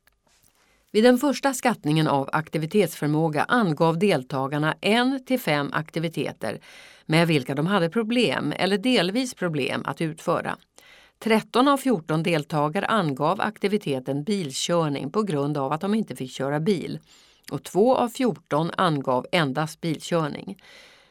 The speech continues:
Vid den uppföljande skattningen hade aktivitetsförmågan ökat för gruppen och för tio var det enbart bilkörning som fortfarande var problem.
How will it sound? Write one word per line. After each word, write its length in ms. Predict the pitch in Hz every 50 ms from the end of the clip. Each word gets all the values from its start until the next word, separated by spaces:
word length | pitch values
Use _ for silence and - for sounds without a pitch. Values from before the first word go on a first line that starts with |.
| _ _
Vid 140 | - 262 254
den 140 | 294 269
uppföljande 680 | 277 285 254 - - - 151 151 147 156 175 196 214 214
skattningen 540 | - - 240 220 - - - 156 160 170 180
hade 260 | 185 185 156 147 143
aktivitetsförmågan 1160 | - 233 254 254 - 262 247 262 254 269 247 180 - - 160 151 160 151 143 143 160 160 -
ökat 500 | - 226 233 170 135 - - 190 196 -
för 140 | - 143 143
gruppen 500 | 139 147 143 92 - - - - - -
och 200 | - - 220 -
för 80 | - 262
tio 460 | 254 - 294 247 175 156 165 190 202
var 160 | 165 156 147
det 220 | 147 165 - -
enbart 440 | 233 202 170 160 151 185 190 180 180
bilkörning 640 | - 185 170 139 - - - 127 - 127 131 147 156
som 180 | - 180 165
fortfarande 520 | - 220 208 208 - - - 131 135 147 143
var 180 | 143 - -
problem. 580 | - - - 151 151 160 170 165 - - 156